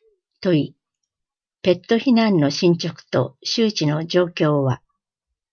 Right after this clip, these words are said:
答え。避難所の屋外にゲージやつなぐなどの対応で、スペースの確保の状況を災害発生時の都度周知していく。問い。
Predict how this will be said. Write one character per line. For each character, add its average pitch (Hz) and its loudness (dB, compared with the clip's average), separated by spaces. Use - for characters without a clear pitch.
答 165 -2
え。 131 -6
避 196 2
難 226 2
所 214 0
の 202 0
屋 190 0
外 156 2
に 143 -2
ゲ 190 2
ー 202 2
ジ 202 -6
や 175 0
つ 202 -4
な 220 2
ぐ 233 2
な 196 0
ど 165 -4
の 151 -4
対 180 0
応 147 -2
で、 131 -8
ス - -12
ペ 233 2
ー 240 0
ス 226 -4
の 151 2
確 190 -6
保 180 -2
の 143 0
状 165 0
況 160 -2
を 143 -2
災 208 0
害 214 0
発 185 -6
生 196 4
時 170 0
の 143 -4
都 180 -8
度 165 -6
周 202 -2
知 127 -6
し - -8
て 147 -4
い 131 -8
く。 - -12
問 175 0
い。 160 -8